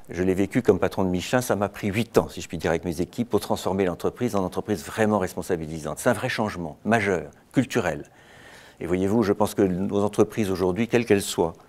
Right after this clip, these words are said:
si elles ne passent pas par cette révolution-là, se préparent à un avenir très, très difficile dans les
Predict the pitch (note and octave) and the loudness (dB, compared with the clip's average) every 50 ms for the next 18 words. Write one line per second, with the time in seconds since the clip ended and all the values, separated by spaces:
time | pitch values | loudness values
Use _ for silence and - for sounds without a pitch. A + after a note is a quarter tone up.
0 | - - - - - - - F#2+ F#2+ F#2+ - - F#2+ - - - - C3 C3 - | -20 -20 -20 -20 -8 -2 0 2 2 2 2 2 0 0 0 0 2 2 2 2
1 | - F#2 - - - F#2 - - F#2 F2 F2+ F2 E2+ - - F#2+ E2+ E2+ D#2 D#2+ | 0 -4 -2 -2 -6 -6 -4 -2 -2 -2 -2 -2 -4 -4 -2 -2 0 0 0 0
2 | F2 F2 - _ _ - _ _ _ _ - _ - - - _ - - - A2+ | -2 -4 -8 _ _ -20 _ _ _ _ -20 _ -20 -20 -20 _ -14 -8 -8 -6
3 | - - G2 - - G#2 F#2+ E2+ F2 F2 F2 F2+ F2 E2+ F#2 F2+ - - - F#2+ | -4 -4 -4 -2 0 0 0 2 0 -2 -2 -2 -2 -2 -4 -6 -6 -4 -4 -4
4 | - - F2+ F2+ F#2 - - D3+ - - F2+ F2 E2 E2+ E2+ E2+ E2+ | -2 -2 -2 -2 -2 -6 -8 -10 -8 -8 -6 -6 -6 -6 -6 -6 -8